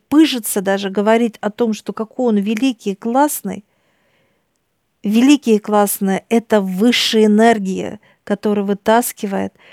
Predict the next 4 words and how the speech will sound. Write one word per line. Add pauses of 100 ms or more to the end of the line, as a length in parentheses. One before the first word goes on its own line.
(140)
очищают
тело
от
человека.